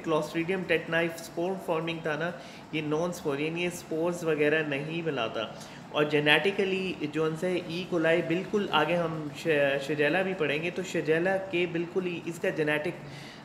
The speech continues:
यानी जेनेटिक makeup बिल्कुल same है, shigella और ये बिल्कुल same ही होते हैं। और ये भी shigella की तरह जो sugar है उसे ferment करते हैं, या lactulose,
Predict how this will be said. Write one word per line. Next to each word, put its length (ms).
यानी 440
जेनेटिक 440
makeup 280
बिल्कुल 300
same 280
है, 180
shigella 400
और 240
ये 140
बिल्कुल 340
same 360
ही 60
होते 260
हैं। 240
और 200
ये 240
भी 240
shigella 500
की 80
तरह 360
जो 140
sugar 420
है 140
उसे 200
ferment 480
करते 280
हैं, 160
या 100
lactulose, 560